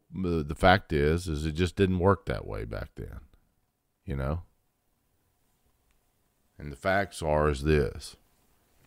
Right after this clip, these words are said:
These cops are not systemically racist. Girl had a knife.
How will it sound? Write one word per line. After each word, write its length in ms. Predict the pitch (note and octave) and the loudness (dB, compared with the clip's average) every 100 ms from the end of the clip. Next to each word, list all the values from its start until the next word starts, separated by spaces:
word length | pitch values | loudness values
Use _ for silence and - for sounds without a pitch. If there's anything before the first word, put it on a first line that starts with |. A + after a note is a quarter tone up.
| _ _ _ _ _ _ _ - | _ _ _ _ _ _ _ -2
These 220 | G#2 - | 0 4
cops 420 | B2+ B2 B2 - | 10 12 10 6
are 80 | D#2+ | 10
not 280 | E2+ F#2 - | 12 10 8
systemically 720 | D2 - F2+ E2+ D#2 D#2 C#2 | -2 0 6 6 4 2 2
racist. 680 | C#2+ D#2+ D#2 - - - - - _ _ _ _ _ _ _ _ - | 6 6 6 0 -10 -14 -20 -20 _ _ _ _ _ _ _ _ -2
Girl 240 | F#2+ C3+ D3+ | 10 10 12
had 180 | B2+ | 8
a 60 | G2+ | 8
knife. 560 | A2+ E2+ - - - | 8 6 4 -8 -20